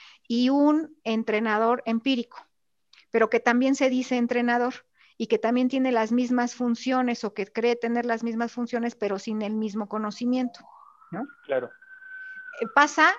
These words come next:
Speaker 1: en la, en la nutrición. ¿Cuántas personas toman solamente un cursito y entonces ya se avientan a dar, este, pues, toda la, lo, lo, la, los regímenes,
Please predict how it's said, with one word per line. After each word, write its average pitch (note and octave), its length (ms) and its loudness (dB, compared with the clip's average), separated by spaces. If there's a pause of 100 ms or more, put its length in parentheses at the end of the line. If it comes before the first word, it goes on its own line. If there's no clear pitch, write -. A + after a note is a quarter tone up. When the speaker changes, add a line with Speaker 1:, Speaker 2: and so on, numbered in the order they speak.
(120)
Speaker 1:
en A3+ 320 0
la, G#3+ 380 2
en G#3 320 -2
la G3+ 100 2
nutrición. G#3+ 560 -4 (1300)
¿Cuántas A#3 340 2
personas D4 680 0
toman G#3 300 -2
solamente G#3 480 -4
un B3 80 0
cursito E4 680 0 (400)
y A3 120 0
entonces A#3+ 520 0
ya A#3 180 6
se A#3+ 160 0
avientan C4+ 540 4
a A3 80 0
dar, A3 300 0
este, F#3+ 500 -6
pues, G3+ 200 -10
toda A#3+ 280 2
la, F#3 260 2
lo, G3 240 -4
lo, F#3+ 340 -2
la, G3 720 0
los G3+ 460 -10
regímenes, A#3 840 0